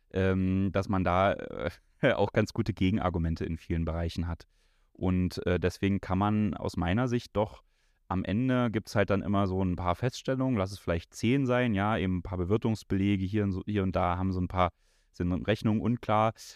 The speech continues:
und man kann dann schon eine gute Verhandlungslösung erreichen und eben sagen, „Okay, komm, dann bei dem und dem hätten wir jetzt gute Argumente, da, äh, uns noch weiter zu streiten. Bei dem und dem Punkt hast du vielleicht ganz gute Argumente. Dann lass uns doch die und die, äh, wegla-, äh, weglassen und, und dafür hier diese drei Punkte,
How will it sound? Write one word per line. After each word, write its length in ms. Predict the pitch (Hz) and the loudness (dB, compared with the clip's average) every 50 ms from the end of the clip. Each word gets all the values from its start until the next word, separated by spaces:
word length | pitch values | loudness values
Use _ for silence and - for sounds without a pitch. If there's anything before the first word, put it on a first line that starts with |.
| - _ | -20 _
und 140 | - - 90 | -6 -2 0
man 160 | 92 92 90 | 0 0 0
kann 200 | 92 - 92 92 | -2 -2 -2 -2
dann 140 | 110 117 110 | 0 0 -2
schon 220 | 107 - 117 113 113 | -2 0 0 0 0
eine 120 | 113 107 | 0 0
gute 240 | 98 110 113 - 107 | -2 -2 -4 -4 -4
Verhandlungslösung 800 | - 87 87 90 104 113 113 - - 107 107 104 107 107 110 | -4 -2 -2 0 0 0 -2 -2 -2 0 0 0 0 0 0
erreichen 480 | - - 87 85 85 87 104 - - 113 | 0 0 0 2 2 2 2 2 0 0
und 100 | 101 98 | 0 0
eben 220 | - 92 95 98 | 0 0 -2 0
sagen, 200 | 90 92 90 92 | 0 0 -2 -2
„Okay, 260 | 92 87 - - 104 - | -2 -4 -2 -4 -4 -2
komm, 240 | - 101 101 107 | -2 -2 -2 0
dann 280 | 98 98 98 95 98 92 | 0 0 0 -2 -2 -2
bei 140 | - 87 90 | -4 -4 -4
dem 180 | 90 95 101 | -2 -2 -2
und 140 | 104 98 92 | -2 -2 0
dem 200 | 104 110 117 110 | 0 0 0 0
hätten 220 | 101 98 98 98 95 | 0 -2 -2 0 2
wir 100 | 104 117 | 2 2
jetzt 180 | 120 - - | 0 0 -2
gute 260 | - 123 113 - - | -4 -4 -2 0 0
Argumente, 500 | - 107 127 104 104 104 113 123 - 139 | 0 0 0 2 2 2 2 0 0 0
da, 460 | 113 101 104 107 107 92 98 104 107 104 | 0 2 2 2 0 0 0 0 0 -2
äh, 20 | |
uns 280 | - - 107 107 - - | -2 -4 -6 -6 -4 -2
noch 180 | 113 104 - - | -2 -2 0 2
weiter 240 | 95 98 - - | 2 2 2 0
zu 140 | - - - | -4 -6 -10
streiten. 580 | - - - 92 92 101 107 - 127 120 113 101 | -12 -4 0 2 4 4 4 2 0 0 0 0
Bei 100 | 101 95 | 0 0
dem 180 | 92 98 104 | 0 0 0
und 100 | 104 98 | 0 0
dem 140 | 95 101 98 | 0 0 -2
Punkt 240 | - - 113 104 - | -2 -2 -4 -4 -4
hast 180 | 101 - - - | -6 -6 -4 -6
du 60 | 127 | -4
vielleicht 280 | - - 117 110 - | 0 0 0 0 0
ganz 200 | - 107 101 - | -2 -4 -4 -2
gute 260 | - 117 110 - - - | -4 -4 -4 0 0 0
Argumente. 440 | 98 101 98 101 107 123 - 123 - _ _ _ _ _ _ _ _ | 2 2 2 2 2 2 0 -2 -4 _ _ _ _ _ _ _ _
Dann 80 | - 80 | -2 0
lass 140 | 82 95 113 | 0 0 0
uns 120 | 110 - | 0 0
doch 180 | - 113 98 - | 0 -2 -2 0
die 140 | - 113 | 0 0
und 120 | 110 107 101 | 2 2 2
die, 300 | 101 101 101 101 101 - | 0 2 2 2 2 0
äh, 140 | - - - | 0 -2 -4
wegla-, 360 | 78 - - - - - - | -4 -4 -4 -6 -8 -6 -4
äh, 140 | 85 87 - | -4 -4 -2
weglassen 520 | - - - 117 113 117 - 127 120 117 | -4 -2 0 0 0 0 0 0 0 0
und, 240 | 95 95 98 98 - | 0 0 -2 -2 -2
und 140 | 92 92 85 | -4 -2 0
dafür 260 | 87 92 - - 101 | 0 0 0 0 -2
hier 160 | 92 101 98 | 0 0 0
diese 200 | 92 98 92 95 | 0 -2 -2 -4
drei 200 | 85 87 87 90 | -2 0 0 0
Punkte, 420 | 92 - 120 113 113 - - 107 | 0 0 0 -2 0 2 2 2